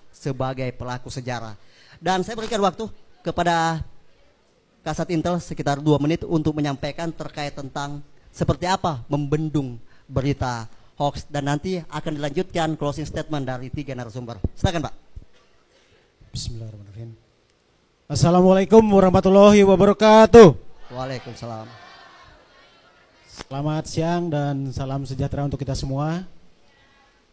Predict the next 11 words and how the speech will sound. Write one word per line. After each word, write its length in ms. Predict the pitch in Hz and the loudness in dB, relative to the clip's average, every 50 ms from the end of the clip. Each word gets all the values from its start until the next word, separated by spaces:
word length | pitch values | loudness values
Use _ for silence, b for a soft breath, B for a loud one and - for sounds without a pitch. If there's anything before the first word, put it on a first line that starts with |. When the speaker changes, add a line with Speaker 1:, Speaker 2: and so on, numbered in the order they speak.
| _ _ | _ _
Speaker 2:
Yang 480 | 123 123 127 135 135 131 131 131 120 | -12 -10 -10 -8 -10 -10 -10 -12 -10
saya 80 | - 131 | -10 -8
hormati 380 | 131 131 131 127 - - 151 165 | -8 -8 -10 -12 -12 -12 -12 -12
Bapak-bapak 480 | 151 131 - 139 127 123 117 127 123 - - - _ - _ _ _ _ _ _ _ _ _ _ _ _ _ - | -12 -12 -10 -10 -8 -6 -6 -8 -8 -12 -16 -20 _ -20 _ _ _ _ _ _ _ _ _ _ _ _ _ -12
narasumber 480 | 120 120 120 - 139 123 127 143 143 | -10 -10 -8 -8 -8 -6 -4 -6 -6
beserta 240 | 139 131 - - 127 | -6 -8 -8 -8 -8
Ibu, 480 | 123 123 120 123 139 151 160 160 147 - - - - - _ _ _ _ _ _ _ _ _ _ _ _ _ | -8 -10 -8 -8 -8 -8 -8 -8 -12 -16 -20 -20 -20 -20 _ _ _ _ _ _ _ _ _ _ _ _ _
yang 280 | - 127 139 139 143 131 | -14 -12 -10 -10 -10 -10
saya 120 | 135 139 139 | -8 -8 -8
hormati 520 | 143 143 147 143 - 165 170 170 185 185 | -6 -8 -8 -10 -8 -8 -8 -8 -8 -8
Bapak 560 | 143 135 131 - - 147 143 139 139 131 - | -10 -14 -12 -10 -10 -10 -10 -12 -14 -16 -18